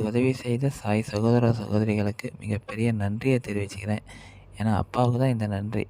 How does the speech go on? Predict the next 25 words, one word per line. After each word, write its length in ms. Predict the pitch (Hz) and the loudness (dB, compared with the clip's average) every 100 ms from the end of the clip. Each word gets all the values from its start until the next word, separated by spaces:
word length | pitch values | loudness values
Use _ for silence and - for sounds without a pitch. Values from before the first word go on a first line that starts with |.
| - | -6
இது 200 | 98 95 | -6 -6
கண்டிப்பா 480 | - 101 113 - 127 107 | -8 -6 -4 -4 -4 -4
அப்பா 280 | - - 123 117 117 - - - | -8 -4 -2 -2 -6 -12 -20 -8
போடுவதும், 500 | - 127 131 131 139 120 | 0 4 4 4 4 0
அப்பா 200 | - 123 | -2 -2
அதை 120 | 117 | 0
வாங்கி 240 | 110 110 113 | 0 0 -2
சாப்பிட்றதும் 560 | 107 107 117 113 135 - | -4 -4 -4 -4 -4 -4
சாய் 260 | 110 104 | -2 -2
அப்பா 220 | - - | -4 -8
தான். 200 | 101 104 - - - - - - - - - | -6 -6 -8 -20 -20 -20 -20 -20 -20 -14 -6
அந்த 180 | 90 | -2
நம்பிக்கை 480 | 92 92 113 117 117 - - | 0 -2 -2 -4 -6 -8 -10
அப்பா 320 | 95 90 123 | -10 -6 -4
கொடுத்ததுனால 680 | 120 110 107 101 107 98 92 | -4 -4 -6 -6 -4 -2 -2
தான் 200 | 120 - - - - - - - - | -2 -4 -10 -20 -20 -20 -20 -20 -12
நம்முடைய 380 | - 107 110 107 | -2 0 2 0
துவாரகமாய் 640 | 104 104 107 113 113 107 101 | 2 2 2 0 0 -2 -2
ஆலயத்துல 400 | 98 95 101 120 - - | -2 -4 -6 -6 -8 -20
சிறப்பான 580 | - 107 107 - 117 123 | -12 -8 -8 -6 -2 -2
அன்னதானம் 440 | 110 104 101 117 117 | -2 0 0 0 0
நடைபெற்று 420 | 98 120 - 98 | 2 2 2 -6
கொண்டிருக்கிறது. 680 | 101 98 101 110 - - - - - - 95 | -8 -6 -8 -8 -12 -14 -14 -16 -10 -2 2
ஓம் 360 | 95 104 131 - | 4 4 2 -4
சாய்ராம். 520 | - - - - | -10 -10 -8 -10